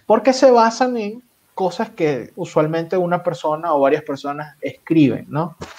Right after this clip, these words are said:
Eh, hay muchísimos, por ejemplo, experimentos que tienen que ver con inteligencia artificial, que son juegos, o sea, que en, en esencia parecen juegos, pero que, este,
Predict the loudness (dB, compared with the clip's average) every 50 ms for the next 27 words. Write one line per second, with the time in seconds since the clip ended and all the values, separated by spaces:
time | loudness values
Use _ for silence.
0 | -20 _ -20 -18 -16 -16 -14 -16 -16 -18 -18 -8 _ 4 6 6 8 8 6 6
1 | 4 4 4 6 6 4 4 4 0 0 -2 -2 0 0 0 0 0 -2 -2 -2
2 | 0 0 -2 -2 -4 -6 _ _ -4 -4 -2 -2 -4 -6 -4 2 4 4 4 4
3 | 0 -4 -8 -6 -6 -4 -4 -4 -4 -6 -6 -2 -2 -2 0 0 -2 -2 -2 -8
4 | -8 -10 -10 -6 -2 0 2 2 0 -2 -4 -6 -6 -4 -4 -2 0 0 0 0
5 | -4 -4 -4 -6 -6 -4 -6 -6 -6 -6 -4 0 4 4 6 4 4 0 -6 -18
6 | -20 -20 _ _ _ 0 0 0 0 2 2 4 4 4 2 4 6 6 8 8
7 | 6 6 4 4 2 2 -2 -6 -20 _ _ _ _ _ _ _ _ _ _ _
8 | _ -18 -10 -6 -4 -4 -4 -4 0 2 2 2 0 -2 -8 -8 -8 -6 -8 -8
9 | -6 -4 -4 -4 -4 -2 -2 0 0 0 0 0 0 0 2 2 2 2 2 0
10 | -2 -2 -4 -2 2 2 4 4 4 4 2 0 -2 -4 -6 _ _ _ -20 -20
11 | -20 -20 -20 _ _ _ _ _ 4 4 6 6 6 6 6 6 4 2 0 2
12 | 2 2 4 2 0 -2 -4 -6 -6 -4 -4 -4 -4 -6 -10 -14 _ -2 0 2
13 | 2 2 0 -2